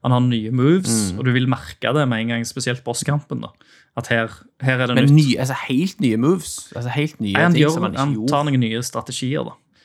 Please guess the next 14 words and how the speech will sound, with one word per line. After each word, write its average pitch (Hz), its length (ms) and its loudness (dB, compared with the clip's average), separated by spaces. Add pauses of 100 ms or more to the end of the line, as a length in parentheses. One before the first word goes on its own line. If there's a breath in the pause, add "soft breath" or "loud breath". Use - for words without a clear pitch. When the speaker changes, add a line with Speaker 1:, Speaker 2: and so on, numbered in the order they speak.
(160 soft breath)
Speaker 1:
Og, 143 80 4
no-, 135 440 4
og 160 80 4
noen 123 360 4
Speaker 2:
Ja. - 100 0
Speaker 1:
har 165 160 0
nye 120 220 -2
moves, 107 340 -6
noen 127 340 2
bruker 113 640 -2 (320 soft breath)
mer 110 200 2
for 127 120 -6
eksempel 117 320 -6
sleep - 640 -4